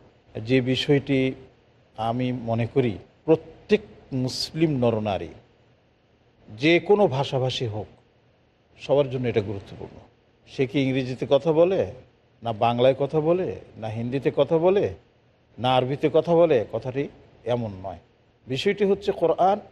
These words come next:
আল্লাহর কালাম। আল্লাহকে যারা বিশ্বাস করেন, রসুলকে যারা বিশ্বাস করেন, আখিরাতে যারা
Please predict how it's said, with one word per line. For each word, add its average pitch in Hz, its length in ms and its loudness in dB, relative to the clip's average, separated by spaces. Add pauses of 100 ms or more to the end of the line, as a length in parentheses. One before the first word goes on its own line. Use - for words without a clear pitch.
আল্লাহর 123 300 -4
কালাম। 98 220 -16 (380)
আল্লাহকে 165 540 2
যারা 185 120 6
বিশ্বাস 170 380 -2 (100)
করেন, 180 200 -12 (280)
রসুলকে 185 500 -2
যারা 190 120 6
বিশ্বাস 170 380 -6 (100)
করেন, 156 180 -10 (220)
আখিরাতে 190 440 0
যারা 185 120 4